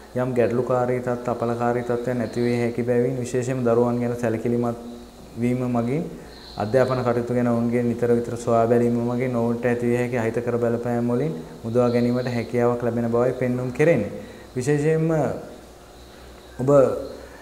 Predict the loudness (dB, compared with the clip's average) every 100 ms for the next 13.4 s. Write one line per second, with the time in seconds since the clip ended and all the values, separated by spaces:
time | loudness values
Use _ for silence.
0 | -20 -20 -20 -18 -4 4 4 4 4 6
1 | 6 4 6 6 8 4 0 -6 -10 -16
2 | -18 -18 -2 2 4 4 2 0 0 -2
3 | 0 0 -2 -2 2 2 2 -2 0 2
4 | 2 2 0 0 0 0 0 0 -2 -2
5 | -2 0 0 2 0 0 -4 -4 -2 -2
6 | -2 -2 0 0 -2 -2 -2 -2 -2 -2
7 | -2 -2 -4 -2 -4 -2 -4 -2 -4 -8
8 | -14 -18 -2 4 6 6 4 0 0 -2
9 | -2 -2 -2 0 0 0 0 0 -2 -2
10 | -2 -2 0 2 2 0 -4 -2 -2 -4
11 | -2 -2 0 -2 -10 -16 -18 -18 -4 -2
12 | 0 -2 -2 -2 -2 -2 -2 0 2 2
13 | 0 -2 0 0